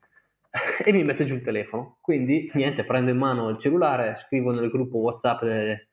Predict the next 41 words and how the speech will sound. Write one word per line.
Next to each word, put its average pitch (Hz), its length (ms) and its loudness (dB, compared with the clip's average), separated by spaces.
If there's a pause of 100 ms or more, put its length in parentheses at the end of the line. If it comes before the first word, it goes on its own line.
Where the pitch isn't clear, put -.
(120)
di 123 140 2
Isinnova 123 520 2
e 127 40 2
dico: 117 540 -4 (360)
"Lunedì 165 280 4
viene 156 160 2
un 147 80 0
inventore, 131 600 0
non 156 180 2
si 151 120 -6
potrebbe 123 380 0
vedere, 117 720 0
eh, - 180 0
è - 80 4
un 180 100 4
medico, 139 340 2
dice 123 220 -2
che 117 80 -2
è 113 40 0
importante, 110 560 0
chi 208 120 0
se 160 140 -2
la 175 80 2
sente 113 300 -4
venga." 104 400 -2 (280)
In 277 160 2
quattro 131 480 2
accettano 135 520 -2
e 127 40 0
vengono, 113 600 -4
eh, 107 300 -6
in 127 80 2
ufficio. 120 460 -4
Poi 180 120 4
ho - 20 2
detto: 117 140 -4
"Se - 180 2
è 190 60 4
una 135 160 0
stupidata, 127 580 0
niente, 113 500 -6